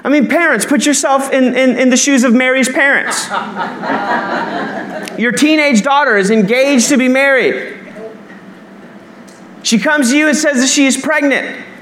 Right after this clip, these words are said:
Speaker 1: And she says that is, an angel came to her. An angel came to her and told her that she would be pregnant with the Son of God and that she is still a virgin.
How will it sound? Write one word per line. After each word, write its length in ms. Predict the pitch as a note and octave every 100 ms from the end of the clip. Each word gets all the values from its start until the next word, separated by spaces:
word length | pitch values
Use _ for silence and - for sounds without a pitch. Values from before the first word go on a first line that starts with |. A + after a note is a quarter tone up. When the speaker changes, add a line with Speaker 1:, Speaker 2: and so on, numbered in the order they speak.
| - - - - - - -
Speaker 1:
And 100 | G#3+
she 100 | C4
says 320 | A3+ D4 D4
that 120 | D4+
is, 140 | D4 A#3
an 240 | C4 B3+
angel 460 | B3+ D#4+ E4 E4 E4
came 360 | E4 E4 F4+
to 100 | E4
her. 460 | D4 B3+ A#3+ C4+ C4
An 1500 | G#3+ B3+ - - F4 D4 - - - - - - - - A3
angel 320 | C4 C#4+ E4
came 320 | - D4+ D#4+
to 80 | D#4+
her 260 | D#4 D#4+ D#4
and 100 | B3+
told 280 | B3 D4
her 80 | D4+
that 100 | B3+
she 140 | A3 C#4
would 100 | C4
be 80 |
pregnant 720 | A#3+ - C#4 C#4+ D#4 E4 - - - - - - - -
with 100 | G3+
the 80 | G#3+
Son 260 | - D#4 C#4+
of 160 | D#4+ C4
God 600 | C4 B3 B3 B3+ - - - - - - - - - - - - -
and 220 | - B3
that 640 | B3 B3+ A#3+ - - - - - - - -
she 220 | - C#4
is 120 | C#4+ -
still 240 | D4 D#4
a 60 | E4
virgin. 340 | D4+ B3 F#3+